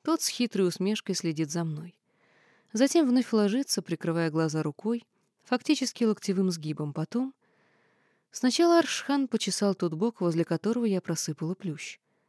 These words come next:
Потом руку, которой почесал, потом ту руку, которой почесал первую. О чем это я? У него же их всего две. Затем сел, почесал спину, а дальше:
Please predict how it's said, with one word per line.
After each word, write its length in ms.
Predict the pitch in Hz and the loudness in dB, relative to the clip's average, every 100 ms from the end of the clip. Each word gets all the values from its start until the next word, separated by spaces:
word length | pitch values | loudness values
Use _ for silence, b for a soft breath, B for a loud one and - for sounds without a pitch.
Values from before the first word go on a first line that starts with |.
| _ | _
Потом 340 | - 339 381 320 | 0 2 4 4
руку, 300 | 302 - 269 | 4 2 0
которой 400 | 220 220 226 208 | 0 2 0 0
почесал, 680 | 196 - 190 - 220 269 269 _ _ | -2 -2 -2 0 0 -2 -6 _ _
потом 340 | 180 175 190 | 0 2 0
ту 160 | 175 180 | 0 0
руку, 260 | 202 - 190 | 0 0 -4
которой 400 | 185 190 175 170 | -4 -2 -4 -4
почесал 480 | 170 180 - 170 | -4 -2 -2 -2
первую. 540 | 156 175 233 240 240 233 _ _ _ _ | -2 -4 -4 -2 -4 -6 _ _ _ _
О 140 | 160 165 | -4 -4
чем 340 | - 214 175 | 0 0 2
это 140 | 156 | 0
я? 200 | 160 160 | -2 0
У 40 | 160 | 0
него 300 | 160 185 190 | 0 0 0
же 200 | 170 175 b b - | 0 -4 b b -8
их 140 | 180 | -6
всего 300 | - 185 196 | -2 0 -2
две. 300 | 170 143 143 _ _ _ _ - | -2 -6 -10 _ _ _ _ -4
Затем 340 | 156 156 160 | -4 0 -2
сел, 300 | 147 165 208 | -2 -2 -4
почесал 440 | 214 - 151 160 156 | -6 -8 -2 -2 -2
спину, 400 | - 180 220 180 | -4 -2 0 0
а 80 | |
дальше: 500 | 151 175 208 - 202 | 0 0 0 2 0